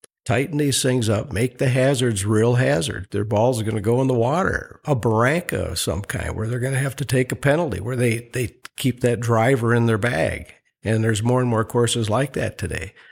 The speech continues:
They could take a course like this and just eat it up 'cause they're just shooting bullets. They're shooting darts at these greens. So you gotta toughen it up in other ways to where distance isn't the most critical thing.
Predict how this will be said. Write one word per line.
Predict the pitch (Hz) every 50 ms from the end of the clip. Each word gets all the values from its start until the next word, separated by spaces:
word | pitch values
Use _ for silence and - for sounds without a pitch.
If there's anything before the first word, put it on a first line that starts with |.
| - -
They | 123 147
could | 143 - 131 104 -
take | 123 117 110 92
a | 107
course | 104 - - 117 113 107 - -
like | 101 98 90 - -
this | - 147 143 117 - -
and | 104 90
just | 85 98 101 - -
eat | - 101 95
it | 101 101 107
up | 127 123 - - - _ _ _ _ _ _ _ -
'cause | 147 139 110
they're | 120 110
just | 101 110 107 -
shooting | - - 127 - 110 110
bullets. | 98 113 123 123 101 76 - - - - - _ _ -
They're | - 95 98
shooting | 98 - - 143 - 147 120
darts | 98 120 120 110 90 - -
at | 95 - -
these | 101 92 90 -
greens. | - 87 80 73 78 85 - - - - - - - _ _ _ _ _ _ -
So | - - 131
you | 110 104 113
gotta | 147 156 156 131
toughen | - - - 143 139 123 - - 113
it | 113 110
up | 104 104 104 -
in | 92 90
other | 95 87 87 92
ways | 85 82 87 80 80 - 95 - - - -
to | 117 110
where | 107 104 95
distance | 95 117 143 143 - - - 123 110 104 - - -
isn't | - 110 110 107 104 113 107 -
the | 123
most | 113 98 98 95 - - - - _ -
critical | - - 110 87 92 - - 78
thing. | - - - - - 107 -